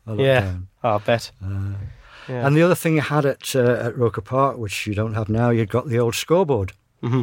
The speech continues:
Speaker 1: The old wooden scoreboard that was between the Roker end and the clock stand. And the only way that people knew what the halftime scores were, were they had to buy a programme. So you'd got in the, in the back of the programme,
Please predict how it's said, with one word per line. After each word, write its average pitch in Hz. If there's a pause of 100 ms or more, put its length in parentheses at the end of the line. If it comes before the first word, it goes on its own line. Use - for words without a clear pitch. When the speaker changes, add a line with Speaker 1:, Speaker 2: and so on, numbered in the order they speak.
(160)
Speaker 1:
The 110
old 131
wooden 135
scoreboard 113
that 113
was 107
between 127
the 120
Roker 120
end 113
and 110
the 107
clock 156
stand. 98 (640)
And 113
the 113
only 190
way 151
that 123
people 131
knew 117 (140)
what 117
the 92
halftime 107
scores 135
were, 92 (300)
were 120 (200)
they 117
had 123
to -
buy 107
a 104
programme. 123 (840)
So -
you'd 120
got 131 (100)
in 117
the, 123
in 107
the 98
back 156
of 147
the 135
programme, 107